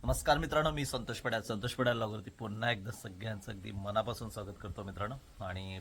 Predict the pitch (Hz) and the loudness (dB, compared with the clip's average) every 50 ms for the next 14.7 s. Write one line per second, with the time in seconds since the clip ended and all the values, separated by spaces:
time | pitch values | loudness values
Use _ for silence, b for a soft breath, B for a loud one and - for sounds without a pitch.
0 | 85 - 95 82 101 104 95 - 101 98 - 107 98 - - 104 101 104 107 104 | -8 -8 -6 -4 -4 -6 -6 -6 -10 -8 -8 -8 -8 -6 -6 -6 -4 -4 -4 -4
1 | - 104 98 95 - - 98 101 101 101 95 98 98 98 95 98 95 - - - | -2 -2 -2 -4 -4 -8 -6 -6 -6 -6 -6 -4 -4 -4 -6 -8 -10 -10 -10 -4
2 | - 113 110 117 120 117 - 104 107 101 - 107 98 98 95 95 92 87 92 87 | 0 0 0 0 0 -2 -2 -4 -6 -6 -4 -6 -6 -6 -6 -6 -8 -8 -8 -8
3 | 92 92 95 101 - - - 87 - 95 98 95 90 - - - - 101 98 95 | -6 -6 -6 -8 -10 -14 -16 -16 -12 -8 -8 -8 -8 -10 -16 -16 -14 -12 -12 -10
4 | - 107 95 - - 98 101 95 92 92 92 92 92 101 120 - - B B B | -8 -10 -8 -6 -6 -4 -4 -4 -4 -4 -4 -6 -6 -8 -12 -14 -18 B B B
5 | B B B B B B B B B B - 95 95 95 95 90 87 - - 110 | B B B B B B B B B B -10 -8 -6 -4 -4 -4 -6 -4 -4 -4
6 | 107 101 - - 98 95 98 98 90 85 85 - - B B B B B - - | -4 -4 -2 -4 -4 -2 -2 -4 -6 -6 -10 -16 -20 B B B B B -6 -4
7 | 95 - 135 127 - - - - - - 92 92 - 101 95 - - 107 113 131 | -2 0 0 0 0 -2 -12 -14 -12 -10 -10 -8 -8 -8 -10 -8 -4 0 2 4
8 | 135 123 110 98 90 85 82 82 82 - 101 95 - 101 87 82 95 95 92 92 | 4 4 2 0 -2 -6 -10 -10 -12 -10 -10 -8 -8 -8 -6 -6 -6 -6 -6 -6
9 | 92 87 80 - 98 98 95 95 92 90 87 90 - - - - B B B B | -8 -10 -10 -12 -12 -10 -10 -10 -10 -10 -12 -14 -16 -20 -20 -20 B B B B
10 | B B B B B B - - 113 107 107 117 127 131 127 110 120 110 107 101 | B B B B B B -12 -6 -4 -2 4 6 8 8 6 6 2 0 0 -2
11 | 101 95 92 87 92 87 - 90 87 90 82 - 85 85 85 87 - 87 87 95 | -4 -6 -6 -6 -8 -8 -8 -8 -10 -10 -10 -10 -12 -12 -10 -4 -2 -2 -2 -2
12 | 90 98 92 95 101 98 95 95 92 92 90 92 92 90 85 85 - - 104 104 | -2 -6 -8 -8 -8 -8 -6 -6 -6 -6 -6 -4 -2 0 -2 -2 -2 -4 -10 -10
13 | 92 87 104 101 101 98 95 90 - 95 90 85 - 98 92 - 90 87 90 82 | -8 -6 -4 -2 -2 -2 -4 -4 -6 -10 -10 -8 -8 -8 -8 -8 -8 -10 -10 -10
14 | 87 85 82 - 90 87 - - 92 90 90 90 87 | -10 -10 -10 -8 -10 -8 -8 -6 -6 -6 -6 -8 -10